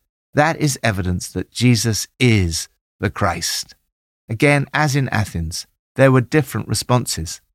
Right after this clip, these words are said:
Some were abusive, but some believed. Crispus, the synagogue ruler, and his entire household believed in the Lord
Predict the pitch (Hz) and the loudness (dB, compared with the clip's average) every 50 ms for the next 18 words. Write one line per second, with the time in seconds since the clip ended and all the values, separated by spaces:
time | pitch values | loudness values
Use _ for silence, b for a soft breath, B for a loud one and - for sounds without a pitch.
0 | _ - - - - 190 185 156 120 113 120 117 - 123 139 170 156 - - 87 | _ -8 -4 0 0 2 2 4 4 4 2 2 2 4 4 4 4 2 -4 -6
1 | 80 - _ _ _ _ _ _ _ - - - - - - 143 135 110 90 82 | -6 -8 _ _ _ _ _ _ _ -12 -8 -6 -4 0 2 2 2 2 2 -2
2 | 82 - - 98 95 92 95 92 85 80 80 - _ _ - _ _ _ _ _ | -4 -6 -4 -2 0 2 2 0 0 -2 -6 -10 _ _ -20 _ _ _ _ _
3 | _ _ - - 156 - - - 90 90 - - - _ _ _ _ - - 101 | _ _ 0 0 0 0 -2 -4 -6 -4 -6 -6 -10 _ _ _ _ -6 -4 -2
4 | - - - 120 135 113 104 95 92 80 90 90 90 87 82 87 92 - _ _ | -2 0 2 2 2 2 2 -2 -2 -2 -2 -4 -2 -2 -4 -6 -8 -10 _ _
5 | _ _ - - 104 101 110 107 95 104 101 95 - - - 123 131 131 135 135 | _ _ -6 -2 0 2 2 0 0 0 -2 -2 -4 -4 -2 0 2 2 2 0
6 | 139 - _ _ - 90 90 85 - - 82 80 85 85 92 - 95 98 98 101 | -4 -8 _ _ -4 -2 -2 -2 -2 -4 -6 -6 -8 -8 -8 -6 -4 -2 0 0
7 | 107 113 117 117 107 95 92 85 - - 87 90 90 92 90 90 87 87 87 85 | 0 2 2 2 0 0 -2 -4 -6 -4 -2 -2 -2 0 -2 -2 -2 -4 -6 -10
8 | 82 _ | -12 _